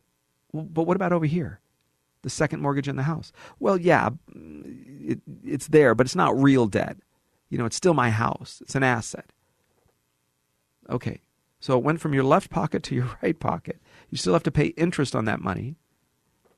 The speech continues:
So that's what the government did. It took all of the money out of the Social Security system, and it paid off its bills.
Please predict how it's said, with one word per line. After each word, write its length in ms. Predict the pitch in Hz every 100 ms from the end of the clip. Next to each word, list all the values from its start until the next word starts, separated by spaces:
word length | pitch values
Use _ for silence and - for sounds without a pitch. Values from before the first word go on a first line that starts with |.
| _ _
So 120 | -
that's 180 | 170 254
what 100 | 254
the 60 | 165
government 380 | 156 143 127 110
did. 160 | 170
It 80 | 147
took 220 | 156 -
all 200 | 151 180
of 40 | 214
the 80 | 165
money 240 | 160 160
out 140 | 147
of 100 | 139
the 80 | 120
Social 320 | - 139 -
Security 380 | 120 - 135 120
system, 420 | - 143 - - - _ _ _ _ -
and 120 | 151
it 120 | 147
paid 180 | 165 175
off 220 | 160 151
its 100 | -
bills. 500 | - 190 170 92 -